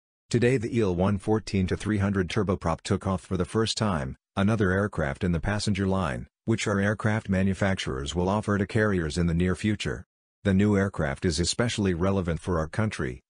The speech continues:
It is not picky about the level of airfield equipment. It is adapted for operation in the harsh conditions of the north,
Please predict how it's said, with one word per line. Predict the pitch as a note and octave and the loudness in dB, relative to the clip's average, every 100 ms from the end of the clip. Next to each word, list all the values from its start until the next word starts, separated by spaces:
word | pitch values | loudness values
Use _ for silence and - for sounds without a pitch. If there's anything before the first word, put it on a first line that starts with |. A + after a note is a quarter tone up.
| _ | _
It | A2+ | 0
is | G#2 | 2
not | F#2+ A2+ A#2+ | 2 0 0
picky | B2 A2 F#2+ | 0 2 0
about | E2 D#2 | 0 -2
the | F2+ | 0
level | F2+ F#2+ F#2+ | 0 2 0
of | E2 | 2
airfield | F#2 F#2+ G2+ F#2+ | 0 2 0 0
equipment. | E2+ - G#2+ C2+ - _ _ | -2 -2 -4 -8 -12 _ _
It | - | -2
is | G#2+ G2 | 0 0
adapted | F2+ B2+ B2+ A2+ | 0 -2 0 -2
for | - G2 | 0 0
operation | G2+ F#2 F2+ F#2 F#2 | 2 2 2 2 2
in | E2+ | 2
the | E2 | 0
harsh | E2+ G2+ - | 0 0 0
conditions | F2 E2 G2 F#2+ E2 | -2 0 0 0 0
of | E2+ | -2
the | E2 | -2
north, | E2+ F2 C#2 - | -2 -2 -6 -14